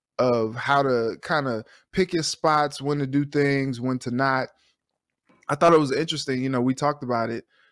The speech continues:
you know, a hundred and fifty-eight yards in the first half for Justin Jefferson. You know, he finished with one eighty-four. But that's mostly because, like, Kevin O'Connell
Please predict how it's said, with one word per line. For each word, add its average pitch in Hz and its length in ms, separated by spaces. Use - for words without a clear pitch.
you 139 80
know, 123 120
a 120 40
hundred 160 280
and 143 120
fifty-eight 143 520
yards 127 480
in 120 100
the 117 60
first 123 320
half 127 260
for 131 100
Justin 123 400
Jefferson. 117 640
You 131 100
know, 127 80
he 123 80
finished 147 400
with 127 160
one 131 240
eighty-four. 123 720
But - 140
that's 180 340
mostly 180 480
because, 151 460
like, 127 340
Kevin 220 260
O'Connell 196 760